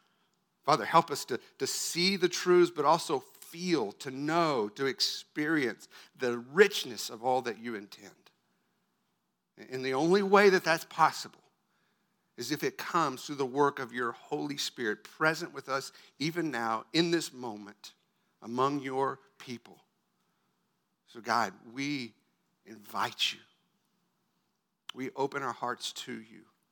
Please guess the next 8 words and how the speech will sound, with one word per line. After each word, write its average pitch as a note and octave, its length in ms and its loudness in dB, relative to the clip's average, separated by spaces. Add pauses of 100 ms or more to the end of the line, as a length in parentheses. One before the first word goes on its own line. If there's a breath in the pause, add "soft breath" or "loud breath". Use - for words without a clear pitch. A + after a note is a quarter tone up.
(1300)
May A#2+ 100 -6
you G#2 100 -8
speak - 540 -12 (340)
clearly. A2 600 -8 (520)
Your G2 140 -12
servants G#2+ 720 -8 (180)
are F#2+ 120 -2
listening. - 420 -16